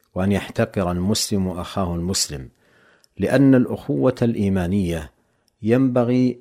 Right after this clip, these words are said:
أن يؤتى معها بما يحققها ويمتنها. أما الاحتقار والازدراء والانتقاص للأخ المسلم، فهذا لا يترتب عليه إلا المفاسد العظيمة والشرور الكبيرة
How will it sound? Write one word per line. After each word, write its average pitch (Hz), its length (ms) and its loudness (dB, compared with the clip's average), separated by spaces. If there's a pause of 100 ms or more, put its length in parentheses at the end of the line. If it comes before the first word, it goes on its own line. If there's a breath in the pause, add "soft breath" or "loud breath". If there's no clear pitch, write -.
أن 98 140 0
يؤتى 101 640 0
معها 101 540 -2
بما 98 340 0
يحققها 117 1200 -4 (100)
ويمتنها. 95 920 0 (680 soft breath)
أما 147 220 4
الاحتقار 107 720 0
والازدراء 92 880 -2
والانتقاص 95 1000 -4
للأخ 87 540 -4
المسلم، 87 560 -4 (540 soft breath)
فهذا 127 340 0
لا 160 200 0
يترتب 120 640 -2
عليه 120 560 -4
إلا 131 180 2
المفاسد 117 720 0
العظيمة 101 720 2
والشرور 101 760 0
الكبيرة 87 580 0